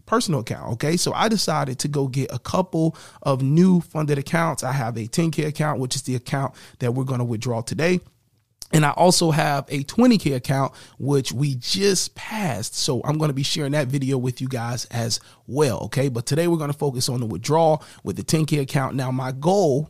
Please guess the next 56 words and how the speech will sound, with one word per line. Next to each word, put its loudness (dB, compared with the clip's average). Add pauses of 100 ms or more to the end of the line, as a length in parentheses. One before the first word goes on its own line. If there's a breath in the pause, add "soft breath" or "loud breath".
for -4
these 0
new 4
funded 0
accounts -2
that -2
I -2
have, -6
now -2
I -2
do 4 (260 loud breath)
trade -2
other 2
funded 0
accounts, -4
but -4
these 2
are 0
the -4
two -2
new 4
ones. -2
So 0
my -6
goal 0
with -2
these -2
two -4
new 0
accounts -4
are -2 (280 loud breath)
I -2
wanna 0
grow 2
them 0
by -2
five -4
percent -4 (140)
every 0
two 0
weeks, 0
okay? -2 (300 loud breath)
Five 0
percent 0
every 0
two 0
weeks, 0
which -4
basically 0
means 4
about -2
ten 4
percent 0
is -2
my -2
goal 2